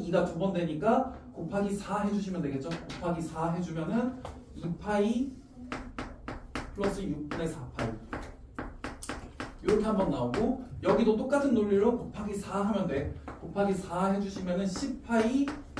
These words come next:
플러스 육분의 사 파이 다 더해주면 됩니다.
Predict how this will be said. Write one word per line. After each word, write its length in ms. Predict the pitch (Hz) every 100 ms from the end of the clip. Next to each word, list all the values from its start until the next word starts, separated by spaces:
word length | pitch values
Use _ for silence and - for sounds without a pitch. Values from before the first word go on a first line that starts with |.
| - - - -
플러스 300 | 196 185 208
육분의 420 | 214 - 139 151
사 200 | - 131 123
파이 200 | 127 120 - - -
다 160 | 170
더해주면 420 | 160 170 165 143 123
됩니다. 220 | 113